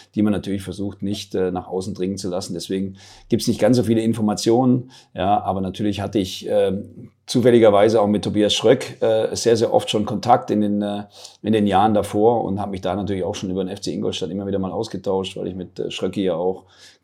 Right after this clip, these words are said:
äh, früher schon zusammengearbeitet habe. Und, äh, ab und zu haben wir dann mal telefoniert, ähm, und von daher wusste ich schon ein bisschen was über den F C Ingolstadt, kannte den, wie gesagt, auch den Verein und die Mannschaft und, äh, man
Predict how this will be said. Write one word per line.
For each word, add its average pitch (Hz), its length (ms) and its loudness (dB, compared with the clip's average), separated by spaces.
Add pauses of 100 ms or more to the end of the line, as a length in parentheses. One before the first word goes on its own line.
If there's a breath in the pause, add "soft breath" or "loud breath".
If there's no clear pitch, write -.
äh, 92 140 0
früher 123 260 4
schon 107 200 -2
zusammengearbeitet 101 720 -2
habe. 98 360 -4 (760 soft breath)
Und, 87 340 -2
äh, 85 40 -2
ab 87 420 -2
und 87 100 -6
zu 92 120 -8
haben 95 100 -4
wir 92 40 -6
dann 90 100 -6
mal 85 140 -4
telefoniert, 95 800 2
ähm, 90 480 -4
und 92 260 -8
von 90 140 -8
daher 92 420 0
wusste 110 240 -2
ich - 80 -4
schon 95 160 -4
ein 92 60 -4
bisschen 92 240 -6
was 90 160 -6
über 92 100 -6
den 90 80 -10
F 92 80 -12
C 85 140 -10
Ingolstadt, 90 500 -6 (420 loud breath)
kannte 127 300 4
den, 113 240 2
wie 107 140 -6
gesagt, 104 240 -6
auch 95 100 -6
den 92 160 -8
Verein 90 320 -8
und 90 80 -6
die 90 80 -4
Mannschaft 87 500 -6
und, 87 280 -12
äh, 90 120 -10
man 92 340 -12